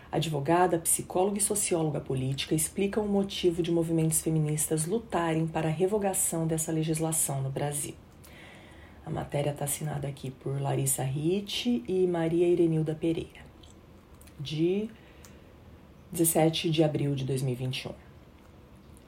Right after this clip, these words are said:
Aspas. "Minha vida e a de meu filho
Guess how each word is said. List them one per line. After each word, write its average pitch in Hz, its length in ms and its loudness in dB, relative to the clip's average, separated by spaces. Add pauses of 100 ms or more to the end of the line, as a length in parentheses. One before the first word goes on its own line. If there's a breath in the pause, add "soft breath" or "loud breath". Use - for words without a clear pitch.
(360)
Aspas. 135 680 0 (340)
"Minha 170 240 4
vida 196 560 2
e 180 100 6
a 165 40 8
de 156 120 4
meu 147 160 2
filho 156 480 0